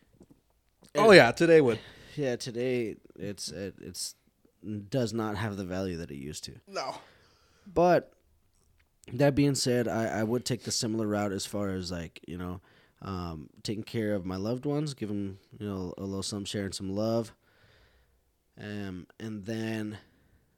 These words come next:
Speaker 2: I would want to do something, uh,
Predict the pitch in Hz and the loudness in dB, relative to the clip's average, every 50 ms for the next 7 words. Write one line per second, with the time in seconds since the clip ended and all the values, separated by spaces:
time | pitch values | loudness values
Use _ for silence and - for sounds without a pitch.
0 | _ _ _ _ _ _ _ _ _ _ _ - 104 117 120 120 120 123 117 113 | _ _ _ _ _ _ _ _ _ _ _ -6 -4 -2 -2 0 0 0 -2 -2
1 | 107 98 85 92 104 110 113 113 107 - - - 117 107 98 113 107 107 101 - | -4 -6 -6 -6 -4 -4 -4 -6 -6 -8 -8 -8 -8 -8 -6 -6 -6 -6 -6 -8
2 | - 101 101 101 107 101 101 101 95 104 120 _ _ _ _ _ _ _ 165 - | -8 -10 -10 -10 -10 -10 -10 -10 -12 -14 -18 _ _ _ _ _ _ _ -18 -14
3 | 95 98 95 95 92 92 90 87 82 | -12 -10 -10 -10 -10 -10 -10 -12 -12